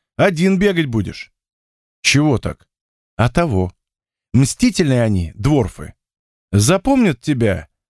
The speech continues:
то, что ты одного из них обидел, и все. Каждый из их расы за тобой охотиться будет".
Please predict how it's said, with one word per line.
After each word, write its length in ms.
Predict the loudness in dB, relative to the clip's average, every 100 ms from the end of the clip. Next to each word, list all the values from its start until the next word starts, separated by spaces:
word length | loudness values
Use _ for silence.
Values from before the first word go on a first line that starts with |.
| _
то, 120 | -2
что 160 | 0 -2
ты 120 | 0
одного 340 | 0 2 2 2
из 100 | 0
них 180 | -2
обидел, 480 | -4 -2 -2 -4 -8 _
и 220 | 0 0
все. 480 | 0 -2 0 0 -2 -10 _ _ _ _ _ -2
Каждый 440 | 2 2 2 0
из 120 | 0 -2
их 160 | 0
расы 300 | 0 0 -2
за 140 | -4 -2
тобой 280 | 0 0
охотиться 640 | 0 -2 -2 -4 -4 -4 -4
будет". 380 | -4 -10 -18